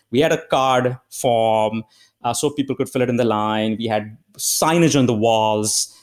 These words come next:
so that while they were waiting in line, they had more information. Uh, and what was the nicest thing of all was, by the time they actually got to the front desk to do their, you know, re-, renew their driver's license,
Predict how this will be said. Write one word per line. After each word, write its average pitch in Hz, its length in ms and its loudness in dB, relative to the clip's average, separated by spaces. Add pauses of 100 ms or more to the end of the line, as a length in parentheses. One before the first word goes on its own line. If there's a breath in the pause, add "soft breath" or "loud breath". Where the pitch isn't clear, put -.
(140 loud breath)
so 151 220 0
that 123 140 2
while 127 360 2
they 135 120 2
were 117 200 0
waiting 165 360 2
in 123 100 0
line, 110 360 -2
they 110 100 0
had 107 200 -2
more 110 240 -4
information. 101 880 -4 (380 loud breath)
Uh, 113 320 0 (140)
and 214 480 2
what 160 160 2
was 135 180 2
the 135 80 4
nicest 208 420 2
thing 147 140 -2
of 123 100 0
all 113 240 2
was, 113 600 -4
by 147 120 0
the 147 80 0
time 214 260 0
they 214 60 2
actually 160 360 0
got 139 400 0
to 151 40 -2
the 127 120 -2
front 123 400 -2
desk 135 340 0
to - 80 -4
do 120 240 -4
their, 107 260 0
you 107 80 -6
know, 92 100 -6
re-, 120 180 -6
renew 127 240 0
their 113 120 -2
driver's 107 380 -2
license, 110 720 -4